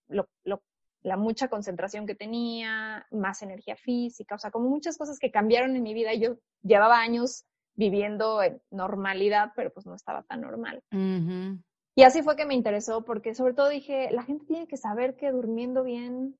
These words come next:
Speaker 1: se siente mu-, o sea, se siente increíble, ¿no? Y la vida es mejor <laughs> durmiendo bien". Eh, empecé a evangelizar al mundo, empecé por mi esposo, ¿no? También, este, entonces empezamos a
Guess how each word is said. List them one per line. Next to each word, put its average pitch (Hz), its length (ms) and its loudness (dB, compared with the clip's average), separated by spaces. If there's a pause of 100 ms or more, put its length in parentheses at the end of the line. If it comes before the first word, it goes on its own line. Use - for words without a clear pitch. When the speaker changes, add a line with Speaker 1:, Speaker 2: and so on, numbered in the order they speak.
(160)
Speaker 1:
se 226 100 -4
siente 254 320 6
mu-, 269 300 0
o 202 60 -8
sea, 226 160 -6
se 240 100 -8
siente 277 220 0
increíble, 302 560 2
¿no? 214 220 -8
Y 302 100 -8
la 233 160 -2
vida 240 200 -2
es 285 80 -2
mejor 254 300 4
<laughs> 285 280 6
durmiendo 277 240 2
bien". 240 300 0 (920)
Eh, 202 500 4
empecé 226 340 -2
a - 20 4
evangelizar 226 560 -2
al 214 120 -2
mundo, 220 400 -6
empecé 202 320 -6
por 226 160 0
mi 226 100 -2
esposo, 214 560 -6
¿no? 220 260 -8
También, 202 480 -8
este, - 340 -10
entonces 180 240 -14
empezamos 202 460 -10
a 190 300 -4